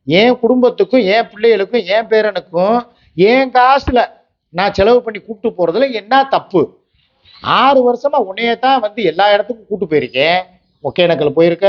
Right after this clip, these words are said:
ஏற்காடு போயிருக்க, பெங்களூர் போயிருக்க, சென்னை போயிருக்க, பாண்டிச்சேரிக்கு வந்திருக்க, எல்லா இடத்துக்கும் என் கூட வந்திருக்க. அப்படி இருக்கும்போது என் குடும்பத்தை ஆறு வருஷம் கழிச்சு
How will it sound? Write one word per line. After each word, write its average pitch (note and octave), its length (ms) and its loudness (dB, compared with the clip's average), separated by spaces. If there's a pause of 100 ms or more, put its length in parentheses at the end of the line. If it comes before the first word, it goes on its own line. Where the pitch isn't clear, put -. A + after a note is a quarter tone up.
ஏற்காடு E3 400 0
போயிருக்க, E3 400 -2
பெங்களூர் E3 420 -2
போயிருக்க, E3+ 340 0
சென்னை F3 340 -2
போயிருக்க, E3+ 320 0
பாண்டிச்சேரிக்கு F3+ 580 0
வந்திருக்க, F3+ 300 0 (600)
எல்லா G3 300 2 (180)
இடத்துக்கும் A#3 460 -2
என் A3+ 100 -2
கூட G#3 140 0
வந்திருக்க. C3+ 380 -4 (720)
அப்படி A#3+ 260 0
இருக்கும்போது B3+ 460 0
என் A3 180 0
குடும்பத்தை A#3 380 0
ஆறு G3+ 280 2
வருஷம் G3+ 300 -4
கழிச்சு G3+ 340 -2